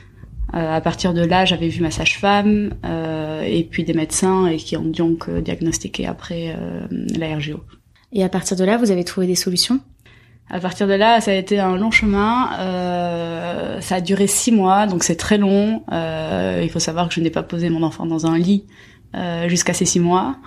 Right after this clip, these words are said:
Speaker 1: euh, où elle dormait, euh, quand elle dormait couchée sur moi ou en marchant en écharpe. Mais, euh, sinon, elle ne dor-, dormait pas. Euh, des solutions, on a essayé beaucoup de choses et en fait, les traitements sur lesquels on arrive à la fin sont des traitements très forts.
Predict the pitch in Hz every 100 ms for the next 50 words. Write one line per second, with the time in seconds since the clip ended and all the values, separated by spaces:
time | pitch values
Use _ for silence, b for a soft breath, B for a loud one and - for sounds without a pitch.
0 | 196 165 151 - 175 165 160 160 - -
1 | 165 165 160 160 156 160 165 170 165 156
2 | 156 - - - - - 185 175 175 175
3 | 175 180 170 180 175 180 165 175 170 165
4 | 156 156 - 165 160 156 - - - -
5 | B B B B _ 175 160 156 156 180
6 | 190 190 165 160 165 - 196 202 160 160
7 | 180 B B B B B - 165 156 151
8 | 151 151 151 147 147 147 - - - -
9 | 170 190 202 247 226 214 - 240 233 190
10 | - 196 190 226 233 - 220 220 233 208
11 | 180 175 190 190 175 185 196 196 190 180
12 | 180 185 180 175 175 175 170 190 190 170
13 | - 170 160 - - 202 - 180 196